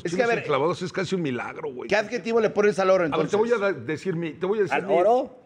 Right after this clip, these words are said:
Speaker 2: ¿Qué
Speaker 3: ¿Qué adjetivo
Speaker 2: adjetivo?
Speaker 3: le pones al oro?
Speaker 1: Sí, sí, porque me dijo,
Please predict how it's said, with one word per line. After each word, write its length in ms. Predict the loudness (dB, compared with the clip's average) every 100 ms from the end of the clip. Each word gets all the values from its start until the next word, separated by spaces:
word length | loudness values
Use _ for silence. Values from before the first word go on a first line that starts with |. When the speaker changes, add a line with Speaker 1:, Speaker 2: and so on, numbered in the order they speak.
| _ _ _ _ -8
Speaker 2:
¿Qué 100 | -2
Speaker 3:
¿Qué 60 |
adjetivo 20 |
Speaker 2:
adjetivo? 260 | 0 0 -2
Speaker 3:
le 60 | 0
pones 220 | -4 -6
al 160 | -10 -6
oro? 340 | -2 -2 -4 -4
Speaker 1:
Sí, 160 | -6
sí, 160 | -2 -2
porque 200 | -2 -4
me 80 | -2
dijo, 340 | -2 -2 -4